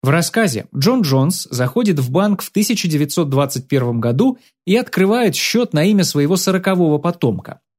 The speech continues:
Сам вклад капитализируется по ставке три процента годовых. То есть в следующем году на счете лежит один доллар и три цента. Теперь в следующий год три процента начислят уже на эту сумму.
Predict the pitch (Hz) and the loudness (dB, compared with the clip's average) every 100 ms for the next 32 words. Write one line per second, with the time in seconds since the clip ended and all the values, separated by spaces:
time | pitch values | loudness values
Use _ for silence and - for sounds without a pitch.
0 | _ _ _ _ _ - 175 170 - 226 | _ _ _ _ _ -4 0 0 0 0
1 | 254 - 135 135 151 151 220 233 165 135 | 0 -2 -2 0 2 2 2 2 0 -2
2 | 135 127 - 226 - 160 180 185 185 180 | -2 -2 -2 0 -2 0 -2 0 -2 0
3 | - 135 170 156 175 143 104 - _ _ | -2 0 0 0 0 0 -4 -10 _ _
4 | _ _ _ - 151 135 - - 202 269 | _ _ _ 0 2 0 -6 -4 -2 2
5 | 208 - 147 135 131 107 117 127 - 247 | 0 0 0 0 0 0 0 0 0 0
6 | 180 151 156 196 - 170 147 123 117 196 | 0 2 0 -2 -2 -2 0 0 2 2
7 | 226 131 127 139 143 135 - 208 123 - | 2 0 0 -2 0 -2 0 -2 -2 -6
8 | - _ _ _ _ _ - 131 233 175 | -16 _ _ _ _ _ -4 0 2 2
9 | - - - 185 151 139 - 135 156 226 | -2 -4 2 2 2 0 0 0 2 0
10 | - - 185 254 175 151 - 131 104 101 | -2 -4 -2 0 0 -2 0 -2 -2 -6
11 | 123 - 233 202 160 143 190 160 147 151 | -4 -2 0 0 0 2 2 2 0 -2
12 | 180 - 107 - | -4 -4 -4 -6